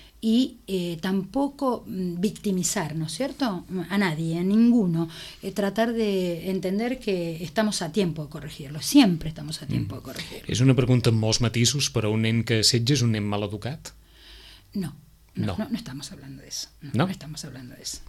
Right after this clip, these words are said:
Speaker 1: No, estamos hablando de
Speaker 2: És a dir, que els
Speaker 1: alguien que
Speaker 2: pare-,
Speaker 1: no es
Speaker 2: eh,
Speaker 1: escuchado.
Speaker 2: els pares d'un nen que ha assetjat un altre poden pensar, «Què hem fet nosaltres?»
Speaker 1: Bueno, sí, sí, está bien que
Speaker 2: Això sí.
Speaker 1: pensemos, está muy bien que pensemos qué estamos haciendo nosotros, ¿no es cierto? ¿Qué hemos hecho nosotros?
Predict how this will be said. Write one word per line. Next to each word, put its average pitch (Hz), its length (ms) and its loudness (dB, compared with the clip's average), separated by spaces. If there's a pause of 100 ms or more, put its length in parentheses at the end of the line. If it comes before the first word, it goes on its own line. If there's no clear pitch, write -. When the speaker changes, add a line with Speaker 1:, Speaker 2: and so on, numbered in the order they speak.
Speaker 1:
No, 156 200 -12
estamos 214 320 -2
hablando 214 320 0
de - 80 0
Speaker 2:
És 185 80 2
a - 20 2
dir, 123 140 4
que - 80 8
els 135 100 8
Speaker 1:
alguien 269 80 8
que 147 140 10
Speaker 2:
pare-, - 100 6
Speaker 1:
no - 60 4
es 254 100 0
Speaker 2:
eh, 139 160 0
Speaker 1:
escuchado. 139 600 -4
Speaker 2:
els 110 120 -2
pares 143 520 4
d'un 123 260 4
nen 123 320 4
que 110 160 0
ha 104 60 4
assetjat 117 420 2
un 110 100 0
altre 120 380 0
poden 117 320 0
pensar, 117 340 0
«Què 135 120 0
hem 151 80 2
fet 143 180 0
nosaltres?» 98 560 -6 (320)
Speaker 1:
Bueno, 208 400 -2
sí, 226 220 -10
sí, - 240 -8
está 175 300 -6
bien 233 280 4
que 220 140 -6
Speaker 2:
Això 180 200 6
sí. - 140 8
Speaker 1:
pensemos, 104 300 6
está - 260 0
muy 233 240 6
bien 240 160 2
que 247 100 0
pensemos 202 440 0 (120)
qué 254 160 4
estamos 208 400 -4
haciendo 160 340 -4
nosotros, 151 480 -8
¿no 160 100 -2
es 160 40 -4
cierto? 190 160 -4
¿Qué 233 160 0
hemos 233 320 0
hecho 180 360 -2
nosotros? 151 540 -8